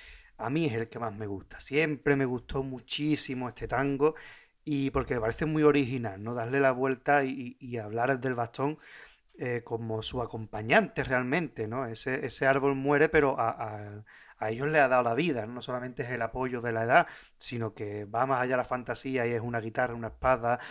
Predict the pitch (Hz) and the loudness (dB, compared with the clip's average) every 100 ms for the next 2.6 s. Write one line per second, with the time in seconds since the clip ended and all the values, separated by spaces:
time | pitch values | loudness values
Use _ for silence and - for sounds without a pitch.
0 | - - 127 123 110 127 139 127 123 117 | -16 -16 -10 -8 -2 0 0 0 -2 -2
1 | 123 117 110 - 143 127 123 120 - - | -2 -2 -2 -4 -4 -2 -2 -4 -8 -20
2 | - - 135 123 113 | -20 -12 -8 -8 -8